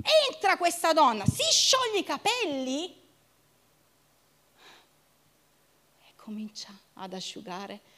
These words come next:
prima bagnando i piedi di Gesù con le sue lacrime. A me ha fatto tanto pensare questo racconto, perché dico io,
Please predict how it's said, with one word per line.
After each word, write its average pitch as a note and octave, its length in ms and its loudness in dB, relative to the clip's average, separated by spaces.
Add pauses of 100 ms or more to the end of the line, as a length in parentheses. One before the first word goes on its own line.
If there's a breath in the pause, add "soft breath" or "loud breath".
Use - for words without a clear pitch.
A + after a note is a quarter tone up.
(320 soft breath)
prima E4 440 -8
bagnando G#3+ 840 -12 (800)
i F#3+ 100 -18
piedi F3+ 300 -16
di F3+ 140 -16
Gesù F#3 440 -16 (960)
con - 160 -14
le F#3 100 -10
sue C4+ 280 -10
lacrime. B3 560 -10 (2500)
A F#3+ 100 -16
me G3+ 100 -10
ha G3+ 60 -12
fatto F#3 240 -18
tanto G#3 260 -14
pensare F#3 500 -14
questo F3+ 280 -16
racconto, F#3 380 -14
perché G3 260 -14
dico G#3+ 180 -14
io, A3+ 180 -10